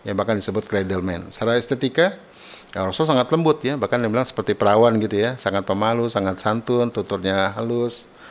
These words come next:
Maka ketika Quran turun dengan bahasa yang indah, Rasul langsung accepted. Ya, karena cocok dengan level bahasa Al-Quran dengan, eh, language ya Rasulullah. Yang ketiga fisikal. Ya, secara fisik Rasul sehat betul ya,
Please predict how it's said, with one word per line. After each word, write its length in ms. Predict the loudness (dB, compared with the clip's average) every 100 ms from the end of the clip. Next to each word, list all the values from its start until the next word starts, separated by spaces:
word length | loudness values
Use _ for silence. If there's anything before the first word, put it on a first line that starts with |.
| -20 -12
Maka 240 | -6 -4
ketika 240 | 0 0 2
Quran 240 | 4 4
turun 240 | 4 4 4
dengan 160 | 2
bahasa 320 | 0 0 0
yang 160 | 2 2
indah, 160 | 2 2
Rasul 240 | 2 2
langsung 160 | 4 0
accepted. 480 | 0 -2 -4 -10 -10 -20 -20 -20 -20 -14
Ya, 80 | -8
karena 240 | -4 -2
cocok 320 | -4 -2 -2
dengan 400 | 0 0 0 -2 -8 -18 -20 -2
level 560 | -2 2 2 4 2
bahasa 560 | 2 0 2 2 4 2
Al-Quran 400 | 0 -2 -2 0
dengan, 160 | -4 -6 -8 -16 -20 -20 -20 -6
eh, 240 | -2 0
language 400 | 0 0 0 0
ya 160 | -4 -4
Rasulullah. 480 | -4 -6 -8 -10 -14 -12
Yang 160 | -10 -4
ketiga 160 | -2
fisikal. 560 | 0 -2 0 2 2 0 -14 -20 -20 -20 -20 -6
Ya, 160 | -4
secara 240 | 0 0 2
fisik 240 | 2 4
Rasul 240 | 4 2
sehat 240 | 2 2 2
betul 320 | 2 4 4
ya, 160 | 2